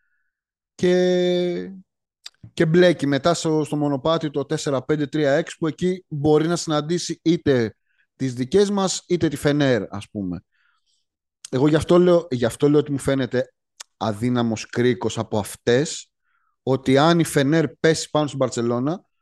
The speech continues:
ε, θεωρώ ότι μπορεί να της κάνει το σενάριο που είπες, που είπες πριν, δηλαδή να της πάρει το, το πρώτο, ε, και να την καθαρίσει.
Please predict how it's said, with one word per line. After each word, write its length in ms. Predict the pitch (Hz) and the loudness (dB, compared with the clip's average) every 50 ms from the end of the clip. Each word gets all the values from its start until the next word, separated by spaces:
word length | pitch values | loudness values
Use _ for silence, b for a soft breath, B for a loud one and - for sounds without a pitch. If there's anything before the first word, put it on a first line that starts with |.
| _ _ _ _ _ _ _ _ _ _ _ _ _ _ _ _ _ _ _ - | _ _ _ _ _ _ _ _ _ _ _ _ _ _ _ _ _ _ _ -6
ε, 840 | - 147 147 147 143 143 143 143 143 143 143 143 139 143 143 143 | -2 0 2 2 4 4 2 2 2 2 2 0 0 -2 -4 -4
θεωρώ 200 | 127 - 160 160 | -2 0 2 2
ότι 100 | 180 180 | 2 2
μπορεί 140 | 175 170 170 | 2 2 2
να 40 | 175 | 2
της 80 | 160 - | 0 -2
κάνει 140 | - 147 131 | -2 -4 -2
το 60 | 117 | -4
σενάριο 400 | - - 131 135 143 143 143 135 | -4 -2 0 2 2 2 2 2
που 100 | 120 135 | 0 0
είπες, 340 | 135 131 139 131 - - _ | 0 0 -2 -4 -4 -6 _
που 100 | - 135 | -4 -4
είπες 200 | 131 135 131 - | -4 -2 -4 -6
πριν, 160 | - - 123 110 | -4 -4 -4 -2
δηλαδή 240 | 101 101 104 113 123 | 0 -2 0 0 0
να 100 | 120 110 | -2 -4
της 120 | - - | -4 -4
πάρει 260 | - 127 123 120 113 | 0 0 2 2 0
το, 960 | 107 - 107 104 104 104 101 101 101 101 98 98 98 98 98 98 95 101 107 - | 0 -2 -2 0 0 -2 -2 -4 -4 -4 -4 -4 -6 -6 -8 -8 -10 -12 -12 -10
το 120 | - 110 | -10 -8
πρώτο, 560 | - - 117 135 156 156 - 160 151 147 - _ _ _ _ _ _ _ _ _ _ _ _ _ _ _ _ _ _ _ - | -2 0 0 2 0 0 0 -2 -2 -2 -4 _ _ _ _ _ _ _ _ _ _ _ _ _ _ _ _ _ _ _ -8
ε, 880 | 110 113 113 113 113 110 110 110 110 110 110 107 110 110 110 110 110 110 113 120 120 117 120 _ _ _ _ _ _ _ _ _ _ _ _ _ | -6 -4 -4 -2 -4 -4 -4 -4 -4 -4 -4 -4 -6 -6 -6 -8 -10 -10 -12 -14 -16 -18 -20 _ _ _ _ _ _ _ _ _ _ _ _ _
και 100 | - 120 | -2 0
να 80 | 117 117 | 0 0
την 80 | 110 107 | 0 -2
καθαρίσει. 720 | 113 104 117 107 107 110 104 - - - - - _ _ | -2 0 0 0 0 0 -2 -4 -6 -14 -16 -20 _ _